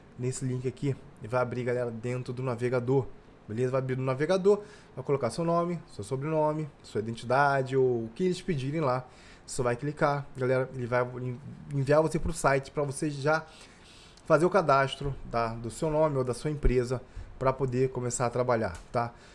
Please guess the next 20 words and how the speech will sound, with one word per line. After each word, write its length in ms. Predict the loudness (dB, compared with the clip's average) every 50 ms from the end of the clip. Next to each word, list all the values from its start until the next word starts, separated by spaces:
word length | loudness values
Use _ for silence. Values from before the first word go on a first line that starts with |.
| -20 -6 2 6
Todos 440 | 8 8 10 8 6 4 0 0
têm 240 | 0 2 2 4 4
um 120 | 2 2 4
link, 360 | 4 4 4 2 2 0 0
galera, 300 | 0 2 2 0 0 -2
todos 480 | -2 0 0 2 2 0 -2 -4 -6
têm 140 | -4 -4 -2
um 80 | -2 0
link, 340 | -2 -2 -2 -4 -6 -8 -6
tá? 220 | -4 -4 -4 -4 -8 -16 -20 -20 -20 -14 -8
Tem 160 | -4 -2 -2
muitas 520 | 0 0 -2 0 0 -2 -2 0 -2 -2 -2
empresas 480 | -2 -2 -2 0 0 0 -2 -2 -4
aqui 180 | -6 -6 -6 -6
de 100 | -6 -6
entrega 360 | -4 -2 -2 0 0 -2 -2 -4 -10 -6
e 40 | -6
aqui 200 | -6 -4 -2 0
vai 100 | 0 0
falar 480 | 0 2 2 4 4 2 0 -2 -6